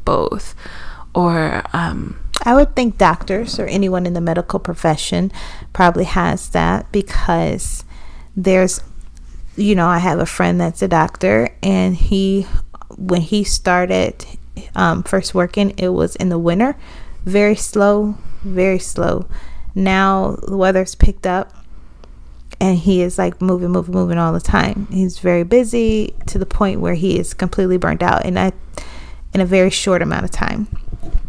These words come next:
Speaker 2: And I
Speaker 1: Yeah.
Speaker 2: hypothesized that maybe in the winter, that's your slow period. But
Speaker 1: Mm-hmm.
Speaker 2: it picks up, because honestly, who wants to come out in a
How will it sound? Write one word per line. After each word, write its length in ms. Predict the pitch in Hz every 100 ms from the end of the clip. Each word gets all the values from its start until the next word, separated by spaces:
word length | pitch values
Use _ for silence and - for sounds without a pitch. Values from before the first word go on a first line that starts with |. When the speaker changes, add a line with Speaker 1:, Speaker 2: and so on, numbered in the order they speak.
| - - - - - - - -
Speaker 2:
And 140 | 202 180
I 160 | 185
Speaker 1:
Yeah. 240 | 196 175 175
Speaker 2:
hypothesized 1120 | - 226 247 - - 165 - 196 202 - - - - - -
that 760 | 185 185 175 180 - - - - - - - - - -
maybe 400 | 202 202 202 202
in 80 | 175
the 100 | 170
winter, 360 | 214 262 208
that's 220 | - 185 180
your 60 |
slow 260 | - 262 294
period. 580 | - 220 - - - - - - - - - - - - - -
But 140 | - 170
Speaker 1:
Mm-hmm. 120 | 165
Speaker 2:
it 40 |
picks 280 | 190 190 -
up, 260 | 202 190 -
because 260 | - 220 - - - -
honestly, 400 | 240 247 - 214
who 120 | 247
wants 220 | 233 220
to 80 | -
come 180 | - 202
out 240 | 190 -
in 120 | 190 185
a 160 | 175